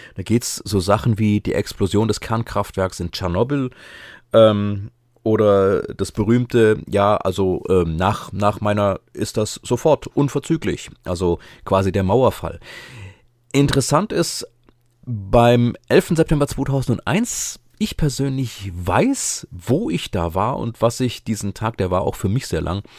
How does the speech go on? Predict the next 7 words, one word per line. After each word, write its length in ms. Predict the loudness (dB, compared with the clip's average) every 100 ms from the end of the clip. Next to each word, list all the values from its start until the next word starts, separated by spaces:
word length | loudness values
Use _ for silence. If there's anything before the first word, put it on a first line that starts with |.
| -20 -18 -20 -20 -20 -14
gemacht 540 | 0 2 4 0 -4 -8
hab. 180 | -10 -12 -20 -20 _ _ _ -4
Aber 440 | -2 4 4 2 -2
bei 160 | -2 -2
den 220 | 0 -4 -6 _
anderen 400 | -4 -2 0 0
Sachen, 400 | 2 0 0 -8